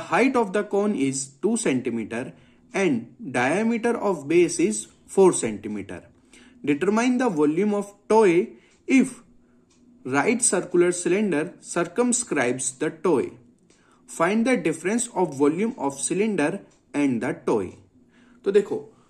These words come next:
क्वेश्चन नंबर टू में हमें कुछ ऐसी फिगर गिवन है। इसमें क्या है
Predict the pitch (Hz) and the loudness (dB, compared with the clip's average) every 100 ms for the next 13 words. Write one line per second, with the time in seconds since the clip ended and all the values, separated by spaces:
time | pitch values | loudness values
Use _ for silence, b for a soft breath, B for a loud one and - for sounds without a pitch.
0 | b 170 160 240 254 247 240 - 214 214 | b -8 -2 0 0 -2 -2 -4 -4 -2
1 | 160 208 - - 220 247 277 - - 190 | -2 -2 -8 -4 -4 0 -2 -2 -6 -6
2 | - 226 196 147 131 120 110 107 101 101 | -4 -2 0 0 -2 -4 -10 -10 -12 -18
3 | - _ b b b b - - 262 247 | -20 _ b b b b -2 0 -2 -2
4 | 190 156 | -2 -4